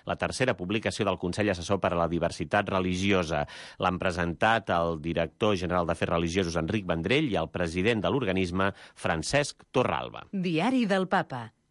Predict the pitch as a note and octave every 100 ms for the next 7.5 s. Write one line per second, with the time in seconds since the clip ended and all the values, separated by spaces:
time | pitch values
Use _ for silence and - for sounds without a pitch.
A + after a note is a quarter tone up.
0 | F#3+ F#3 - F#3+ D#3 G3 F3 F#3 F3 C3+
1 | - E3 D#3+ - - G3 F3+ F3 C#4+ C4
2 | D#3 D#3 E3 E3+ E3+ D#3+ F#3 G#3+ - F#3+
3 | E3 C#3+ - B3+ B3+ A#3 A3 C#3+ C3 C3+
4 | C3 _ _ _ - - - - G2+ D#3
5 | B2+ G#2 F#2+ G2 G2 F#2+ F#2 F#2+ F#2+ F2
6 | F2+ F#2 G2+ F#2 F2+ F2 - F2+ F#2+ F#2+
7 | F2 - F2 F#2+ G2